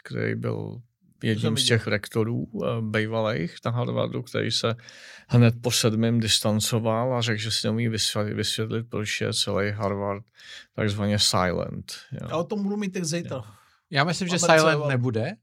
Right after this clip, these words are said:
Speaker 3: jak jsem, eh, pochopil, eh, a teď jsem neměl moc často sledovat, ale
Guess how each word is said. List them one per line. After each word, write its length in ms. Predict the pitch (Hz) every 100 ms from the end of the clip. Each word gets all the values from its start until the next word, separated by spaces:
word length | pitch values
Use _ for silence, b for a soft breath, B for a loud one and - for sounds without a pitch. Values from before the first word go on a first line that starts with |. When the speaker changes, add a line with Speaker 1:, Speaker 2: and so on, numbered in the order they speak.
| -
Speaker 3:
jak 180 | 127 117
jsem, 280 | 139 131 143
eh, 200 | 143 127
pochopil, 920 | 127 123 135 - 127 127 127 127 135
eh, 760 | 127 120 117 117 113 113 117 131 _ _ -
a 240 | - 107 98
teď 200 | 135 120
jsem 140 | 120
neměl 260 | 117 120 117
moc 180 | 120 120
často 320 | - - 120
sledovat, 520 | - 113 123 117 117
ale 220 | 113 117